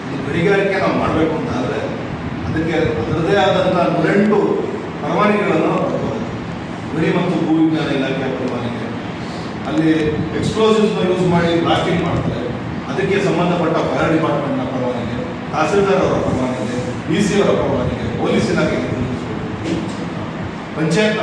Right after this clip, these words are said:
ಪರವಾನಗಿ, ಈ ಎಲ್ಲ ಪರವಾನಗಿಗಳನ್ನ ತೆಗೆದುಕೊಂಡು ಸಕ್ರಮ ಗಣಿಗಾರಿಕೆ ಕೂಡ ಇಲ್ಲಿ ನಡೀತಾ ಇದೆ, ಲೀಗಲ್ ಮೈನಿಂಗ್ ಇಲ್ಲಿ ನಡೀತಾ ಇದೆ. ಅದ್ರ ಬಗ್ಗೆ ಯಾರು ಕೂಡ ಚಿಂತನೆ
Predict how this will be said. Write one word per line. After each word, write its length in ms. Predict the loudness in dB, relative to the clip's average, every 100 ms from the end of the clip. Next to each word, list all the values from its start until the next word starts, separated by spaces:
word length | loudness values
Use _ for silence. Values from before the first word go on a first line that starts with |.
| 0
ಪರವಾನಗಿ, 400 | 0 -2 -2 -2 0
ಈ 60 | 2
ಎಲ್ಲ 160 | 2 2 2
ಪರವಾನಗಿಗಳನ್ನ 680 | 2 2 2 2 0 0 0
ತೆಗೆದುಕೊಂಡು 460 | 0 0 0 -2 0 0 0 -2 -6 -8 -4
ಸಕ್ರಮ 320 | -2 2 2 4 4
ಗಣಿಗಾರಿಕೆ 440 | 2 2 2 2
ಕೂಡ 100 | 2 0 0
ಇಲ್ಲಿ 120 | -2 -2
ನಡೀತಾ 260 | -2 -2 -4
ಇದೆ, 80 | -4 -6 -6 -6 -6 -4 -4 -4 -4 -4 -4 -4 -2 0
ಲೀಗಲ್ 340 | 4 6 4 4 0 -2 -4 -4 -2
ಮೈನಿಂಗ್ 320 | 2 6 4 4
ಇಲ್ಲಿ 140 | 2 0
ನಡೀತಾ 240 | 0 -2 -4
ಇದೆ. 100 | -4 -6 -6 -4
ಅದ್ರ 140 | 0 0
ಬಗ್ಗೆ 180 | 2 2 2
ಯಾರು 360 | 2 4 4 4 2
ಕೂಡ 100 | 0 0
ಚಿಂತನೆ 320 | 0 0